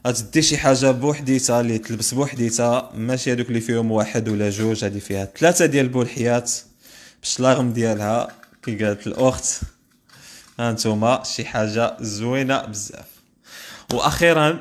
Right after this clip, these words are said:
باش نساليو اللايف ديالنا بهاد المنظمة ديال الذهب، هميزة رائعة بزاف، اللي فيها الميزان ديالها تلتمية وسبعة فاصلة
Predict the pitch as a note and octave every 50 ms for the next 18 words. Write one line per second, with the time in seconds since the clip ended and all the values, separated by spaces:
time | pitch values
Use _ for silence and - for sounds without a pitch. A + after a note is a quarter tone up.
0 | - - - C#3 C3+ C3 - D3 B2+ - - D#3 C#3+ C#3+ C#3+ C#3+ C3+ B2+ A#2 A#2
1 | A#2+ C3+ B2+ A#2+ A2+ A2+ A#2 A#2+ A2+ A2+ A2 A2 A2 A#2 B2+ - - - _ _
2 | _ _ _ _ _ _ _ _ _ _ _ _ _ _ _ - - A2+ A2+ A#2+
3 | A#2 A2+ A2+ A2+ G#2 G#2+ A2+ A2 G#2+ G#2 G#2 G#2 A2 - - - - - - G#2+
4 | G#2 G#2 F#2+ F#2+ - - A2 A2 A2 A2 - - _ _ _ _ _ _ _ _
5 | _ _ - _ _ _ _ A#2 G#2+ A2+ G#2+ G#2+ A2 A#2 B2 A#2+ G#2+ - A2+ A2
6 | A#2 B2+ - - - _ _ _ _ _ - A2+ G#2+ G#2 G2+ G2+ G#2+ B2 C3 B2
7 | - - - _ _ _ _ _ _ A2+ A2 G#2 G2 G#2+ A#2 A2+ - - - _
8 | _ _ G2+ G2 G2 - - - - - - - - - - - _ _ - -
9 | - - - - - - _ - A#2 B2 C3 C#3 C#3 C#3 - E3 D#3 D3+ C#3+ C#3
10 | C#3 C#3+ D3 C#3+ B2+ B2+ C#3+ C#3 C3+ A#2+ A#2 A#2 B2+ B2 A#2 A2+ G#2+ A2 B2+ D3+
11 | - - - - - _ _ _ _ _ _ _ _ _ - - C3 A#2 - -
12 | C3+ C3+ C3 C3 C3 C#3 D#3 F3+ E3 - - - E3 C#3+ B2+ - - A#2 A2 G#2+
13 | G#2+ A#2+ D#3 F#3 - - - - - - - B2+ A#2+ - - B2 A2+ A2+ A#2+ C3+
14 | D3 - -